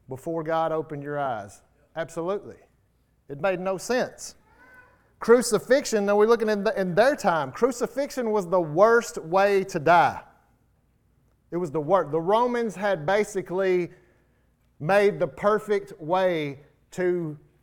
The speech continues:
torture somebody all the way to the point of death. If you read what actually happens in crucifixion, it is, it will make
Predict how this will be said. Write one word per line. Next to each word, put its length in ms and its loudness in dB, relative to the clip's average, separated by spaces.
torture 400 0
somebody 540 -2
all 200 2
the 80 -6
way 180 -2
to 80 -6
the 100 -8
point 260 -6
of 80 -10
death. 400 -8
If 120 -14
you 140 -6
read 400 2
what 160 2
actually 360 0
happens 480 -2
in 100 -8
crucifixion, 840 -6
it 200 -8
is, 320 -6
it 80 -6
will 180 -4
make 320 -4